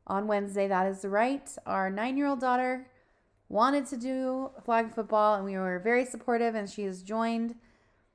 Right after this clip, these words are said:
Marana Parks and Rec, not surprisingly, 'cause I work there. Um, but she really, really, really, really wanted the Kate Reese poster, because apparently this Wednesday is Kate Reese's, like, poster night.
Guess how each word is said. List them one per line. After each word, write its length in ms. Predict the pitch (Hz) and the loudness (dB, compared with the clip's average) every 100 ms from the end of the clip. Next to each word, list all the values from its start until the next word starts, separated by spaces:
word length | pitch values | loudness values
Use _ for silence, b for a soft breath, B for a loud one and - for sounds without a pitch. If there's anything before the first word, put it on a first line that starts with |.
| _ _ - | _ _ -4
Marana 300 | 202 214 220 | 2 2 2
Parks 340 | - 220 - | 0 -2 -4
and 80 | 208 | -2
Rec, 340 | 202 208 - - _ - | -2 -2 -6 -20 _ -12
not 280 | 185 185 190 | -6 -6 -6
surprisingly, 600 | 190 196 185 185 180 180 | -4 0 0 -2 -6 -6
'cause 220 | 180 180 | -6 -6
I 80 | 175 | -2
work 240 | 185 185 | -2 -2
there. 340 | 180 170 175 190 b b b b - | -2 -2 -2 -8 b b b b -4
Um, 640 | 185 185 180 175 180 185 - _ _ - | 0 2 2 0 -4 -8 -16 _ _ -16
but 280 | - 202 190 | -2 2 2
she 160 | 185 214 | 0 0
really, 320 | 220 226 226 | 4 4 6
really, 260 | 226 214 214 | 4 2 0
really, 440 | 214 220 214 214 | -2 0 2 2
really 240 | 208 202 | 2 0
wanted 280 | 196 196 190 | 0 -2 -2
the 60 | 185 | -6
Kate 260 | - 196 | -6 -6
Reese 220 | - 175 - | -6 -8 -6
poster, 600 | 170 170 - - - - b b b _ | -6 -6 -8 -10 -10 -16 b b b _
because 240 | - 185 | -6 -4
apparently 540 | 175 - 202 208 226 240 | -4 -4 -4 -2 -2 -2
this 220 | 240 - | -4 -2
Wednesday 380 | 226 226 220 226 | -2 -2 0 -2
is 140 | 202 | -2
Kate 280 | - - - | -6 -6 -4
Reese's, 640 | 190 196 202 190 185 185 | -6 -6 -6 -6 -6 -8
like, 380 | 180 175 165 - _ | -4 -4 -4 -10 _
poster 440 | - 175 185 - 220 | -6 -4 -4 -8 -6
night. 360 | 247 277 294 | -4 -6 -8